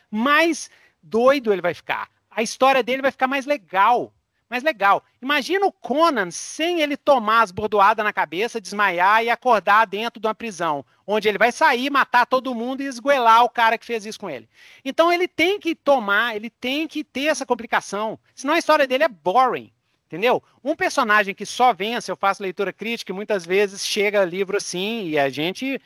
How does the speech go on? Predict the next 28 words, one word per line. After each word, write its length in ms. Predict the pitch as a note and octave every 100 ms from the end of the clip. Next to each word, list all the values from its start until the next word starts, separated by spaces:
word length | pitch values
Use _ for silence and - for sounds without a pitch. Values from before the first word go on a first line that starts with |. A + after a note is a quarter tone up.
| _ _ _ _ _ _
conversa 440 | G3 D3+ E3+ F3+
com 80 | A3+
o 40 | B3
autor. 380 | B3+ E3+ B2 - _ _ A#3
Um 60 |
personagem 600 | D#4+ D#4+ D#4+ B3 C#4 B3
que 320 | A3+ B3+ B3+ - _
só 260 | - C#4+
surfa, 800 | C#4 - B3 D4+ - - C#3+ A2+ _ _
que 120 | - B3
só 300 | - C#4+ D4
te-, 200 | - C4+
acontece 540 | A3 A3 G3 A3 -
coisa 220 | G#3 F#3
boa, 480 | C#3 F#3 A#3+ E3 A#2 _ _ _
inclusive 320 | G#3 A#3 C#4
a 60 | D4+
dica 300 | A3 C4+ B3+
aí 140 | A#3+
pros 200 | B3 A#3+
escritores 580 | G#3 - B3 - A#3 A3
aí, 240 | G#3+ F3 D3+
ó. 140 | G#2+ - _ _
Quer 140 | G#3+ B3
fazer 280 | C#4 C4
um, 500 | B3+ A#3 G#3+ G3+ G#3+
um, 60 | G3
quer, 340 | - A3+ G3+